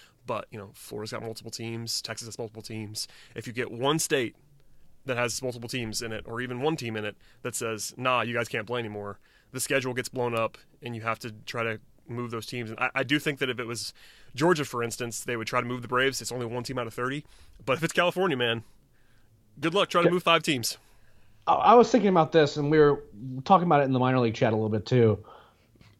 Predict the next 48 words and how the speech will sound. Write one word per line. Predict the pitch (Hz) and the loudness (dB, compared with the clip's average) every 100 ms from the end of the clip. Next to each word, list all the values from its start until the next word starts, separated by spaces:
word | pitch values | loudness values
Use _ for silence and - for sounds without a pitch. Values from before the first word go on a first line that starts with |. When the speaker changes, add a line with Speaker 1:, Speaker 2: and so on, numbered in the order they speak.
| - - - | -20 -20 -16
Speaker 2:
You | 185 185 175 | -2 8 12
and | 233 | 12
I | 208 | 12
have | 175 143 | 10 10
both | 165 143 - 117 | 8 8 0 -4
gone | 143 147 | 0 2
on | 135 | 2
record | 135 139 120 | 2 0 -2
that | 120 104 | -2 -4
if | - 135 | -2 -2
the | - | 0
season | 135 202 185 170 156 | 0 4 6 6 8
were | 151 143 | 8 8
to | 123 147 | 6 4
not | 139 123 | 6 6
happen, | 117 110 113 107 | 4 2 2 0
even | 123 175 160 | 6 8 10
during | 156 151 | 8 8
the | |
labor | 131 127 120 | 8 6 4
negotiations, | 110 110 117 117 110 117 104 - - - | 2 2 2 2 0 2 -2 -4 -18 4
the | 127 | 4
biggest | 113 156 160 147 | 8 10 10 8
reason | 147 139 | 6 6
it | 120 | 4
wouldn't | 127 113 | 4 4
happen | 120 120 120 | 4 4 2
isn't | 147 131 131 | 2 2 2
because | 123 139 117 | 4 6 6
of | 120 | 6
the | 107 | 4
labor | 123 127 120 | 4 6 4
stuff. | - 110 | 4 2
It | 101 | 4
was | 117 | 0
gonna | 113 120 | 2 4
be | 113 | 4
because | 104 123 95 | 4 4 4
of | |
covid | 110 95 90 | 4 2 2
nineteen, | 82 - 65 | -2 -4 -6
right? | 80 98 98 104 - - - | -4 -2 -2 -4 -18 -16 -6
Speaker 1:
Yep. | 139 185 _ - | -2 -2 _ -12
Speaker 2:
So | - - - - | -10 -10 -12 -4
my | 135 156 175 | 6 8 8
question | 175 175 139 - 135 | 8 6 4 2 -2
to | - 101 | -2 -6
you | 78 69 | -8 -10